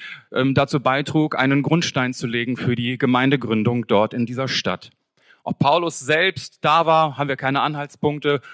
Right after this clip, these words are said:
Möglicherweise war es trotzdem so, aber wir wissen es halt nicht. So, und wieder jetzt hier mit diesem vierten Sendschreiben in Folge haben wir es mit einer Gemeinde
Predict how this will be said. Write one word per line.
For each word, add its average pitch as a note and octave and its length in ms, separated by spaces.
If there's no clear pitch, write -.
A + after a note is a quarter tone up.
Möglicherweise B2 760
war A2+ 140
es A2 120
trotzdem C#3+ 440
so, B2 180
aber A#2+ 200
wir A2+ 100
wissen G#2 240
es - 160
halt D2 140
nicht. - 220
So, F3+ 120
und E3 140
wieder A#3 260
jetzt G3+ 260
hier G3 220
mit C#3 120
diesem C#3 300
vierten E3+ 640
Sendschreiben B2+ 960
in C3 160
Folge D#3 460
haben D#3 260
wir D3 60
es D3 80
mit D#3+ 120
einer B2+ 280
Gemeinde F3 680